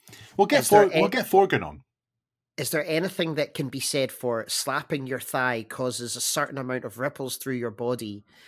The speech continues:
Speaker 2: that then push force further towards the thing you're kicking?
Speaker 1: No, that's bullshit.
Speaker 2: Ah, man. I was kinda hoping for Drew there.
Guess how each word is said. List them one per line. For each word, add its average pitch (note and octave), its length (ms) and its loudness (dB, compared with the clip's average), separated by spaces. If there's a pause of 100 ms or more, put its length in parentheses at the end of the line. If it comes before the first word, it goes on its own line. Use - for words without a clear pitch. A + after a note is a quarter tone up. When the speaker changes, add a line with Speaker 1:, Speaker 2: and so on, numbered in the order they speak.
(140)
Speaker 2:
that C3 180 -2
then A#2 280 -4 (100)
push - 340 -2
force - 680 -2 (460)
further C#3+ 460 2
towards B2+ 600 -2
the C3 80 -16
thing A#2+ 280 -6
you're A2 100 -10
kicking? A2+ 460 -12 (220)
Speaker 1:
No, F2+ 240 -6
that's E2+ 180 -6
bullshit. - 380 -10 (760)
Speaker 2:
Ah, - 280 -18
man. G#2+ 480 -16 (420)
I - 40 -20
was - 100 -12
kinda A2 260 -12
hoping A#2+ 340 -10
for - 180 -12
Drew A#2+ 280 -6
there. A2+ 360 -8